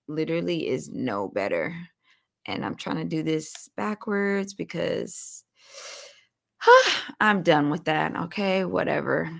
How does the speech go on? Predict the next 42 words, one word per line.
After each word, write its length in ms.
Not 220
gonna 200
look 160
good 180
all 140
the 100
time. 500
Who 680
cares? 320
Speaking 380
of 80
looking 280
good 140
all 160
the 100
time, 400
um, 300
if 300
you 240
have 240
not, 380
um, 380
checked 340
out 380
my, 840
um, 540
what's 220
coming, 600
if 160
you 80
go 300
here 320
to 120
my 140
page 320
on 200
YouTube, 500
if 100
you're 140
watching 360
right 200
now, 380